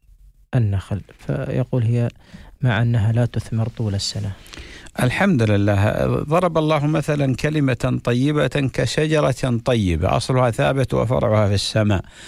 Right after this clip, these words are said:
Speaker 2: اختلف العلماء من أهل التفسير في هذه الشجرة على أقوال، والراجح من أقوال أهل العلم أنها النخلة، لأنه جاء في الصحيحين من حديث ابن عمر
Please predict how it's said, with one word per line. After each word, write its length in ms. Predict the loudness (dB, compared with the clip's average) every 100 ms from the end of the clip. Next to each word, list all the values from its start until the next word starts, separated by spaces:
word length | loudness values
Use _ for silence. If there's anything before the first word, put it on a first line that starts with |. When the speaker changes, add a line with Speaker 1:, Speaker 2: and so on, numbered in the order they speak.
| -18 -18 -18 -10
Speaker 2:
اختلف 400 | -4 0 0 0
العلماء 560 | 0 2 2 2 2
من 180 | 0 0
أهل 140 | 0
التفسير 560 | 0 0 -4 -2 0 0
في 160 | 0 0
هذه 240 | 2 0
الشجرة 460 | -2 0 0 2 2
على 280 | 2 2
أقوال، 360 | 0 0 0 2
والراجح 500 | 0 2 0 0 0
من 140 | 0
أقوال 380 | 0 0 0 0
أهل 280 | 0 0 0
العلم 380 | 2 2 0 -4 -10 -20 -18 -2
أنها 280 | 0 2 0
النخلة، 440 | 0 -2 -2 -2
لأنه 320 | 0 2 2 2
جاء 280 | 0 0
في 80 | -2
الصحيحين 680 | -4 -2 0 0 0 0 2
من 100 | 0
حديث 340 | 0 0 0
ابن 160 | 0 0
عمر 360 | 2 2 0